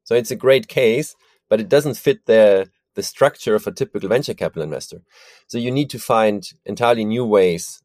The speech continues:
or new partners to, to work together with. Can be either on the debt side, because the business is,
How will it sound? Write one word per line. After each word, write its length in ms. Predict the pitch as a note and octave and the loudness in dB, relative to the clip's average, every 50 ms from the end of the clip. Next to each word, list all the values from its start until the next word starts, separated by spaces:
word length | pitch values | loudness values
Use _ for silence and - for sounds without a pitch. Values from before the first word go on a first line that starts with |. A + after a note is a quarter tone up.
| _ _ _ _ _ _ _ _ _ | _ _ _ _ _ _ _ _ _
or 140 | - G2+ G2+ | -4 -4 -2
new 340 | G2+ G#2+ A2 A#2 B2 B2+ G#2+ | -2 -4 -4 -4 -4 -6 -8
partners 600 | F2+ - - A2+ A#2+ - - G#2+ G2 F2+ F2+ - | -6 -2 0 2 2 0 0 -2 -2 -4 -4 -8
to, 540 | - - F#2 F2 E2+ F2 E2+ E2 D#2 D#2+ - _ _ _ _ _ _ _ _ _ _ _ _ - - _ - | -14 -14 -12 -10 -8 -8 -8 -10 -12 -14 -18 _ _ _ _ _ _ _ _ _ _ _ _ -20 -20 _ -10
to 80 | - | -4
work 200 | G2 G#2 G2+ F2+ | 0 0 0 -2
together 300 | - G2 - G#2 A2 G#2 | -2 0 0 2 2 2
with. 240 | E2+ E2 G2+ A2+ - _ _ _ _ _ _ _ _ _ _ | 0 0 -2 -4 -4 _ _ _ _ _ _ _ _ _ _
Can 180 | - A2+ A2 A2 | -2 -2 -2 0
be 100 | G2+ G#2+ | -2 -4
either 200 | A2+ C3 B2 A#2+ | -4 0 2 2
on 140 | A2 G2+ F#2+ | 2 2 2
the 80 | F#2 | 0
debt 240 | F2 A2 A#2+ - - | 2 2 2 2 2
side, 260 | - - D#3 E3+ E3+ | 0 2 2 2 2
because 220 | - B2+ G#2 G2+ F2 | -2 -4 -8 -8 -8
the 80 | F#2+ | -6
business 280 | F2 G#2 G2+ G#2 G#2+ F#2 | -4 -4 -2 -2 -4 -4
is, 340 | F#2+ F2+ F2 - - - | -6 -8 -10 -12 -14 -16